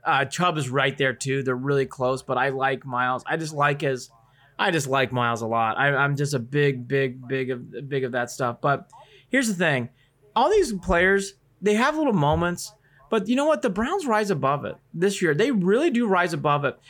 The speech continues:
So, Manny, even if Hollywood down the road has a drop, I wouldn't, you know what? It would be good. Landry, Landry's had some drops. He had the ips, uh,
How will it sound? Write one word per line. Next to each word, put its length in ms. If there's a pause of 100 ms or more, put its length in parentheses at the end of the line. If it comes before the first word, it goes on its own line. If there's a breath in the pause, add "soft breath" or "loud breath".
(160 loud breath)
So, 140
Manny, 280
even 380
if 220
Hollywood 600
down 200
the 60
road 180
has 180
a 60
drop, 280
I 100
wouldn't, 500
you 80
know 140
what? 200
It 80
would 140
be 100
good. 380 (440 soft breath)
Landry, 540
Landry's 460
had 240
some 140
drops. 340
He 60
had 140
the 120
ips, 320
uh, 480